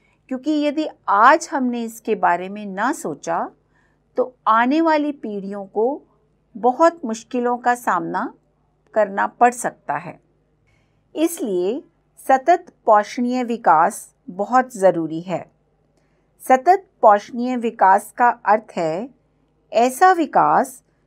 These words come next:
जो पर्यावरण को नुकसान न पहुंचाए तथा वर्तमान विकास की प्रक्रिया में भविष्य की पीढ़ियों की आवश्यकताओं को भी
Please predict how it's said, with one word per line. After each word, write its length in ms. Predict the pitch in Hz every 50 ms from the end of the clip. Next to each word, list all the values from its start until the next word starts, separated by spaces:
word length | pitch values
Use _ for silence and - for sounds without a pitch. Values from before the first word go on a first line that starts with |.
| _ - 254
जो 180 | 202 254 285
पर्यावरण 760 | - - - 240 208 208 214 226 240 240 262 262 277 302 311
को 200 | 302 - 330 320
नुकसान 760 | 311 302 294 269 - - - - 220 208 220 226 226 214 214
न 100 | 240 269
पहुंचाए 760 | - - 240 214 214 196 - - 185 160 151 156 180 214 285 _ _ _ _ _ _ _ _ _ _ _ -
तथा 300 | 262 254 254 302 302 294
वर्तमान 840 | 285 240 208 208 311 302 - - - 269 269 294 311 330 339 349 349
विकास 440 | 320 277 269 - 214 202 202 202 -
की 180 | _ - 233 233
प्रक्रिया 720 | - - - 202 190 190 190 196 214 226 247 254 254 240
में 380 | 202 170 156 160 180 220 262 262 _ _ _ _ _ _ _ _ - 226
भविष्य 580 | 214 226 220 233 254 247 - - - 330 339
की 240 | 339 339 330 339 339
पीढ़ियों 540 | 339 - 269 233 214 202 196 214 233 247 240
की 220 | 240 - 254 226 - - 202
आवश्यकताओं 880 | 196 196 196 190 196 - 220 208 _ _ _ - 202 196 220 240 254
को 220 | 254 - 220 190 175
भी 400 | 185 - 190 214 240 277 285